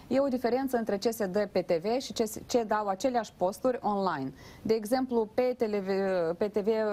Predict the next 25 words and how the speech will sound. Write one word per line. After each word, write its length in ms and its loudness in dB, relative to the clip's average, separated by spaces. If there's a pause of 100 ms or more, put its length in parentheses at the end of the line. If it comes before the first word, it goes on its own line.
dacă 240 0
e 100 0
o 80 2
știre 240 0
conflictuală, 680 -2
cel 200 -2
puțin 260 -2
se 120 0
va 120 0
menționa 680 -2
că, 100 0 (560)
uite, 380 0
am 80 -4
sunat 320 -2
pentru 320 -2 (280)
o 100 2
reacție 600 0 (600)
la 100 2
instituția 500 -2 (580)
X 80 -14
sau 140 -2
Y, 180 -2 (720)
iar 440 2
pe 80 -2
online, 680 0